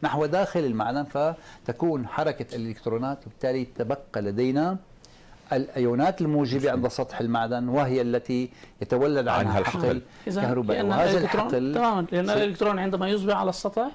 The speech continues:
Speaker 1: نعم.
Speaker 3: ي-، تصبح الأيونات الموجبة هي من الجهة الداخلية
Speaker 1: نعم.
Speaker 3: لسطح المعدن،
Speaker 2: نعم.
Speaker 3: وبالتالي تعمل على، وشحنته هي موجبة وهو سالب، تعمل على جذبه
Speaker 1: نعم.
Speaker 3: نحو داخل
Speaker 2: داخل
Speaker 3: ال-، آه،
Speaker 2: المعدن.
Speaker 3: المعدن أو
Speaker 1: نعم.
Speaker 3: الذرة.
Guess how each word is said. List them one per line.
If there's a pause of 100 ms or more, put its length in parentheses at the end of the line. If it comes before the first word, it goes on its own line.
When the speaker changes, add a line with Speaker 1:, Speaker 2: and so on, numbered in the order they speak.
(140)
Speaker 1:
نعم. (240)
Speaker 3:
ي-،
تصبح
الأيونات
الموجبة
هي
من
الجهة
الداخلية
Speaker 1:
نعم.
Speaker 3:
لسطح
المعدن،
Speaker 2:
نعم.
Speaker 3:
وبالتالي
تعمل
على، (300)
وشحنته
هي
موجبة
وهو
سالب،
تعمل
على
جذبه
Speaker 1:
نعم. (100)
Speaker 3:
نحو
داخل
Speaker 2:
داخل (260)
Speaker 3:
ال-، (440)
آه،
Speaker 2:
المعدن. (100)
Speaker 3:
المعدن
أو
Speaker 1:
نعم.
Speaker 3:
الذرة.